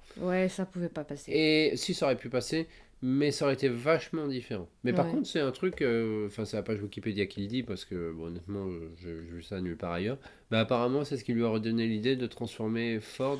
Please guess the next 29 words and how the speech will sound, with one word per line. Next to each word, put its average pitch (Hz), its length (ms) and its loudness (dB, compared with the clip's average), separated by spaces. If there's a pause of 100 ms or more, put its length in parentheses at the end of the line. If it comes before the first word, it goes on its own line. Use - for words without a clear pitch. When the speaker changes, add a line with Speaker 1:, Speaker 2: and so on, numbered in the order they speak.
Speaker 2:
comme 107 260 -2
personnage, 120 540 -2
euh, 101 220 -2 (320)
typé 120 260 -4
américain. 107 460 -2 (960)
Speaker 1:
Ah 370 160 4
ouais, 269 140 8
ok. - 120 -2
Speaker 2:
Et 202 200 0 (160)
effectivement, 107 680 0
quand 104 180 -2
tu, 90 500 -2
t'écoutes - 300 -8
en 92 160 -2
V 90 160 -4
O, 120 220 2
Mos 101 240 0
Def, 101 300 -4 (200)
Speaker 1:
Oui, 214 380 6
Speaker 2:
euh, 190 280 4
Speaker 1:
il - 60 2
a 160 60 4
Speaker 2:
a 165 80 2
quand - 80 -2
Speaker 1:
accent 107 160 4
Speaker 2:
même 104 160 2
un - 40 0
accent 101 280 -2
Speaker 1:
américain, 92 420 0